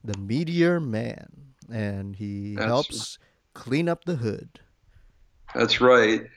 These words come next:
Speaker 2: The tagline is, uh, "Saving the world one neighborhood at a time."
Speaker 1: Hell yeah.
Speaker 2: <laughs> But for me, like, what brings this film together is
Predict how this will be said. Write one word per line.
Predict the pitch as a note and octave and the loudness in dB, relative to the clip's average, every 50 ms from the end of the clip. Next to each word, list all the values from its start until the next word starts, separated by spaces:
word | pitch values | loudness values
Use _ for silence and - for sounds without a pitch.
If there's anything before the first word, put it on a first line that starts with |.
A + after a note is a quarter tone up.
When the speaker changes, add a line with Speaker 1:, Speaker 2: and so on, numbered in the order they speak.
| - _ - | -20 _ 0
Speaker 2:
The | - C#3 | 0 2
tagline | - E3 D#3+ D#3+ E3 D#3 D#3+ D3+ D3 C#3+ D3 | 4 6 6 6 6 6 6 6 6 4 4
is, | D3 D3 D3 C#3 C3+ | 4 2 2 2 2
uh, | D3 C#3+ C3 B2+ | 2 2 4 2
"Saving | - - - E3+ E3+ E3+ E3+ F3 E3 | 2 2 4 4 4 4 2 0 0
the | D#3+ D3 | 0 0
world | C3+ C#3 D3 D3+ D3+ D3 D3+ D3+ C#3 B2 B2 | 0 2 2 2 4 4 2 0 0 0 0
one | C3+ D3 D#3+ D3 | 2 2 2 4
neighborhood | C#3+ C#3+ C#3+ C#3+ D3 B2+ B2+ C#3+ C#3 C3+ | 4 4 4 4 2 0 2 2 4 4
at | C3+ B2+ B2 | 4 4 4
a | B2+ | 2
time." | - - - B2 A#2+ G#2+ F#2+ A2+ C#3+ C#3+ - _ _ _ _ _ _ _ _ _ _ _ - - | 0 2 2 2 2 2 2 0 -2 -4 -4 _ _ _ _ _ _ _ _ _ _ _ -20 -16
Speaker 1:
Hell | - - A2 E2+ B1 A1 | -10 -6 -4 -4 -4 -6
yeah. | A1+ B1+ - - - - - _ - - - - _ - _ _ _ _ _ _ _ _ _ - - | -8 -12 -12 -12 -14 -16 -20 _ -20 -20 -20 -20 _ -20 _ _ _ _ _ _ _ _ _ -10 -8
Speaker 2:
<laughs> | C3 B2+ - - C3 B2+ - - A#2 B2 - - - - - - - - - - - _ _ | -8 -6 -2 -2 -2 -2 -2 -4 -6 -6 -6 -8 -18 -20 -20 -20 -20 -20 -20 -20 -20 _ _
But | - D#3 D#3 D3+ D3 B2 - - - - | 6 6 8 8 6 4 2 -4 -14 -10
for | - - E3 D#3 | -4 0 0 2
me, | D3+ E3 A3 C#4 C#4 A3+ | 2 2 2 2 2 2
like, | F3 E3 D3+ C#3 C#3+ | 4 4 4 4 6
what | D#3+ D#3 - - | 4 4 4 4
brings | C#3 D3 E3+ G3 F#3 F#3 | 4 4 4 4 2 -2
this | E3+ D3 - | -2 -2 0
film | - E3+ E3 D#3+ D#3 D3 C#3+ C3+ B2+ - _ _ _ _ _ _ _ _ _ _ _ _ - - _ _ _ _ _ - | 2 4 6 6 6 6 4 2 -2 -6 _ _ _ _ _ _ _ _ _ _ _ _ -20 -20 _ _ _ _ _ 2
together | E3+ D#3+ C3 C#3+ D3 D3 C#3+ C#3+ C3 B2+ B2+ B2+ B2 B2 A#2+ - - | 4 4 6 6 6 6 6 4 2 2 2 2 0 0 -2 -2 2
is | D3+ D3+ D3 C#3+ C#3+ C#3 C3 B2+ A#2+ - - - | 4 6 8 8 8 6 4 2 -6 -10 -14 -16